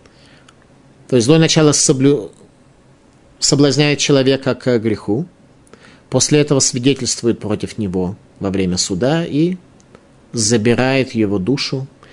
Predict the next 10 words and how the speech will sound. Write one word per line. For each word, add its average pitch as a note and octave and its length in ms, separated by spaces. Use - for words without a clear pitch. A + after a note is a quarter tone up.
и A#2 80
все E3+ 280
в D#3 60
одном G#2+ 440
лице. F#2+ 400
Так C3+ 220
работает A2 400
наше F#2 260
злое E2+ 240
начало. D2+ 400